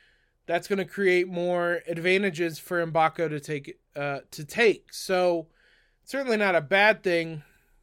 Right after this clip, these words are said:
I think a lot of whether it's good or bad,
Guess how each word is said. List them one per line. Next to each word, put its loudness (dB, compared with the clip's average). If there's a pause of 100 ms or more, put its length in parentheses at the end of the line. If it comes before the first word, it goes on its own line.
(800)
I 0
think 0
a 6
lot 6
of 0
whether 2
it's -4
good 0
or 0
bad, 2